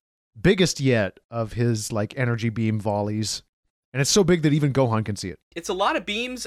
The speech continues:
Speaker 2: and this is one of, I think, two or three times this episode we do get the dust clearing.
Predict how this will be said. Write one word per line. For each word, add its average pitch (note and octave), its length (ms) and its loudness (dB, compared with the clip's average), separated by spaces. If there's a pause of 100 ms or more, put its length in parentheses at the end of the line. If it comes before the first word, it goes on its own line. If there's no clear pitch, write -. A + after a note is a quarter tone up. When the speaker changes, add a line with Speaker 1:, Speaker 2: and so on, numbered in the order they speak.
(120)
Speaker 2:
and E3 280 -2 (460)
this G#3+ 240 -8
is B3+ 360 -10
one G3+ 180 -4
of, A#3+ 300 -14
I - 40 -10
think, B3+ 220 -12
two G#3+ 320 -8
or F3+ 60 -4
three E3+ 240 -8
times C#3 300 -8
this C3+ 120 -16
episode C3 480 -10 (460)
we D#3 160 -8
do D#3+ 200 -8
get D#3 220 -6
the D#3 60 -18
dust C3+ 440 -8
clearing. F3+ 540 -6